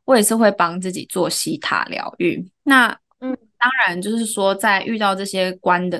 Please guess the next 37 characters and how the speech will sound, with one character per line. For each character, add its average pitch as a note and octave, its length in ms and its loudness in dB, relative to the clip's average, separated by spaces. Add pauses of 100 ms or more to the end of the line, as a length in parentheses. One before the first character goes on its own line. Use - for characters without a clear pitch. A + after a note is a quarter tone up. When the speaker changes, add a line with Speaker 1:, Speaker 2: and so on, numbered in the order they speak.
(120)
Speaker 1:
应 A3 240 0
该 A3 40 -2
说， A#3 120 0
应 A3+ 80 2
该 A#3+ 160 4
说 A#3 280 4 (360)
关 B3 340 4
卡 D#3+ 340 -2
嘛 D3+ 320 -4 (140)
的 F3+ 140 0
时 E3+ 200 -4
候， F3+ 320 2 (200)
就 A3 120 2
是 G#3+ 300 2
我 E3 160 -2
会 G#3 220 2
挑 F#3 340 0
一 F3+ 60 -4
个 E3 240 -4
不 F3+ 160 -4
被 G3+ 200 2
打 E3 240 0
扰 D#3+ 220 0
的 - 100 -10
时 - 280 -8
候， - 360 -2 (840)
呃， G3+ 220 4
Speaker 2:
嗯。 G3 120 2
Speaker 1:
不 G#3 100 4
被 B3+ 280 4
家 A3 260 2
人 F3 240 0
打 D#3 220 0
扰 E3 180 0
的 - 140 -10
时 - 180 -6
候， F3+ 160 0